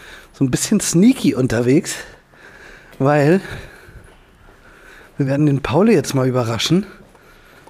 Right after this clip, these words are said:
Und ich laufe jetzt nämlich gerade zu ihm.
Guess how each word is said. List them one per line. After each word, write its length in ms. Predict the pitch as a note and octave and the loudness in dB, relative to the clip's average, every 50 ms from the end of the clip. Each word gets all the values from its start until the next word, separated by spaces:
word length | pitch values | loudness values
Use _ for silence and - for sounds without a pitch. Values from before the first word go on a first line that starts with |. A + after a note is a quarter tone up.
| _ _ - _ _ | _ _ -20 _ _
Und 600 | - D#3 D3 D3+ D3+ D3+ D3 D3 D3 - - - - - - - - - _ - - - - - - - _ _ _ _ _ - - - - - - - - _ _ _ - | 0 2 2 4 4 2 2 0 -2 -6 -12 -12 -14 -14 -18 -20 -20 -20 _ -20 -20 -20 -20 -20 -20 -20 _ _ _ _ _ -20 -20 -20 -20 -20 -20 -20 -20 _ _ _ -10
ich 140 | - - - | -8 -6 -4
laufe 260 | B2+ B2+ C#3+ - - | -4 -4 -4 -4 -6
jetzt 120 | - - | -4 -2
nämlich 220 | - C#3+ C3 - - | -2 -2 -2 -2 -4
gerade 280 | - C3+ C3+ C#3 C3+ - | -6 -4 -4 -4 -4 -4
zu 140 | - - C#3+ | -4 -6 -6
ihm. 320 | - C#3+ F3 A3 C4 C#4 | -2 0 2 2 2 2